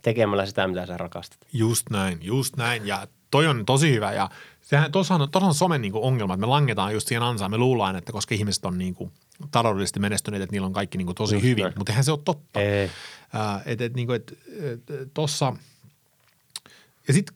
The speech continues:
Speaker 2: sit toinen asia, jos niinku stressaa sitä menestystä ja haluaa olla menestynyt, niin kannattaa muistaa myös, että tiedät sä, keskimääräinen exit-ikä, ää, startupeille,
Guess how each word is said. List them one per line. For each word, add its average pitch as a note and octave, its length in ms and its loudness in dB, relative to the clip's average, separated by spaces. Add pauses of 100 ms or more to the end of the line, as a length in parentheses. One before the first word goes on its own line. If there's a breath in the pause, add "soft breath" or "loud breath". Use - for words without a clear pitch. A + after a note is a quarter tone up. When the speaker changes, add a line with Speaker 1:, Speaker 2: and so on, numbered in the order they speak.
Speaker 2:
sit A3+ 180 2
toinen G#3 240 6
asia, A2+ 380 2
jos C3+ 280 2
niinku A#2+ 180 0
stressaa A#2 500 4
sitä - 160 0
menestystä G#2+ 640 2
ja F#2+ 80 0
haluaa G#2 280 2
olla G2 100 -2
menestynyt, F#2+ 500 -4 (420 loud breath)
niin A2 280 -4 (120)
kannattaa A#3+ 320 2
muistaa A3+ 300 0
myös, B2+ 240 2
että - 160 -4
tiedät A2+ 160 -2
sä, G#2+ 160 -2 (460)
keskimääräinen D3 800 0
exit-ikä, D3+ 840 -2 (960 soft breath)
ää, F#2+ 320 -2
startupeille, C3 680 0